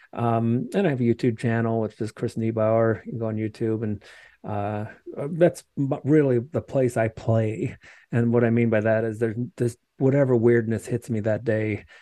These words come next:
it's not organized. It's, <laughs> and it's whatever weird stuff that, you know, comes to me that morning ends up on my channel. And so that's a lot of, uh, entertainment for me. Um, yeah, that's, then, uh,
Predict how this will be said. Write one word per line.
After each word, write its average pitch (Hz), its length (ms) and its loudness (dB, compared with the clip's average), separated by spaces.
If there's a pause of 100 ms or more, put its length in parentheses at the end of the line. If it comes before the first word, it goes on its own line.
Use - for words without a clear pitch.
(120)
it's 147 200 2
not 135 300 2
organized. 117 800 2
It's, 131 140 -8 (280)
<laughs> - 260 -18
and 175 140 4
it's - 100 0
whatever 151 380 4
weird 120 640 0
stuff 117 300 -4 (180)
that, 110 180 -4 (340)
you 110 120 -2
know, 107 200 -8 (120)
comes 147 240 -4
to 127 80 -8
me 113 100 -2
that 104 180 -2
morning 120 520 0
ends 117 180 -2
up 113 160 -2
on 110 140 -4
my 104 100 -4
channel. 120 560 -4 (420)
And 107 100 -4
so 113 100 4
that's 120 180 2 (200)
a 120 40 0
lot 113 280 0
of, 104 200 -6
uh, 117 160 -6
entertainment 110 680 -4
for 107 240 -4
me. 107 240 -8
Um, 113 480 -4 (1120)
yeah, 170 200 6
that's, 156 220 2
then, 190 480 0
uh, 156 540 -2